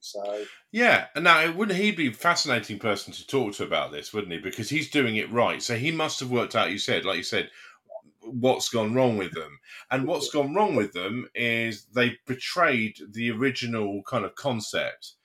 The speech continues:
Speaker 2: um,
Speaker 1: Yeah.
Speaker 2: for, for money, uh,
Speaker 1: Yeah.
Speaker 2: ju-,
Speaker 1: They
Speaker 2: just money.
Speaker 1: exploited it.
Speaker 2: Yeah.
Speaker 1: They exploited certain areas that they knew, like, like, um, uh, the, the director, F-, Friedkin,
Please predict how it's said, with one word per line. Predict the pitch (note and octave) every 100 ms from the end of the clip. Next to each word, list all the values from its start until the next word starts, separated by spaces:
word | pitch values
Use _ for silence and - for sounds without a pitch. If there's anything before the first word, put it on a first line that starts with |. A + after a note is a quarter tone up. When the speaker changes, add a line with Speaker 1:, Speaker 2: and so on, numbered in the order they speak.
| _ _ -
Speaker 2:
um, | G2 G2+ F#2+ G2
Speaker 1:
Yeah. | -
Speaker 2:
for, | - - A2+ A2 G#2+ -
for | - C#3+
money, | F3+ F#2+ D2 C2 _ _ _ _ -
uh, | F#2+
Speaker 1:
Yeah. | - - -
Speaker 2:
ju-, | B2 G#2
Speaker 1:
They | -
Speaker 2:
just | G#2+ -
money. | - D#4+ C4
Speaker 1:
exploited | - B2
it. | - _ _ _ _
Speaker 2:
Yeah. | F#3 G2 - -
Speaker 1:
They | F3+
exploited | F#3+ - _ G3+ A#3 A#3 G#3
certain | - - G#3+ G#3 G3+ F#3
areas | G3 E3+ B2 A2 A2 C3 - - _ _ _
that | D#3 D#3+
they | G3 A#3+
knew, | A#3 D#3 A2+ A2+ D3+ - _ _ _ _ -
like, | G3+ G#3
like, | A3 G3 -
um, | G3 F#3+ F3 -
uh, | F3+ F3 E3 -
the, | D#3+ E3+
the | D#3+ E3+
director, | F3 G3+ - C#3+
F-, | - - - G3
Friedkin, | G#3 - B2